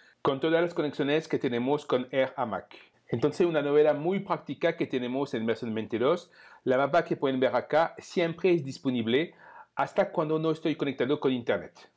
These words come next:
Gracias a la función, eh, del W Language de Save Image en versión veintidós,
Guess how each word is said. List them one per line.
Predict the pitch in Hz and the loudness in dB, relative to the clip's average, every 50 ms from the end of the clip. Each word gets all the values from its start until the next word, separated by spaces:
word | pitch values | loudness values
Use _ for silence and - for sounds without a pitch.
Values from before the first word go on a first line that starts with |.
| _ _ | _ _
Gracias | 175 147 151 156 160 156 - 190 180 180 - | 0 2 4 2 2 2 0 -2 -2 -2 -4
a | - 160 151 | -2 0 0
la | 147 143 | 0 0
función, | 139 - 156 147 147 - - 165 160 156 147 135 - | -2 -4 -8 -8 -6 0 2 2 2 2 -2 -8 -8
eh, | - 127 127 | -4 -6 -2
del | 120 131 127 | -2 -2 -2
W | 135 147 143 147 143 | 0 0 2 2 4
Language | 135 135 139 127 131 139 135 131 123 113 107 | 2 2 0 2 2 2 2 2 0 -4 -2
de | 151 151 160 156 | 0 0 0 0
Save | - - - 160 143 147 135 123 117 - | -2 -2 0 2 2 2 0 -2 -6 -8
Image | 147 135 135 139 147 151 127 131 | -6 -4 -2 0 0 0 0 -2
en | 127 123 | -2 0
versión | 120 117 - 143 123 | -2 -2 -2 -2 -2
veintidós, | 113 113 113 - 113 107 120 143 170 170 - | -2 -2 -2 -4 -4 0 0 0 0 0 -6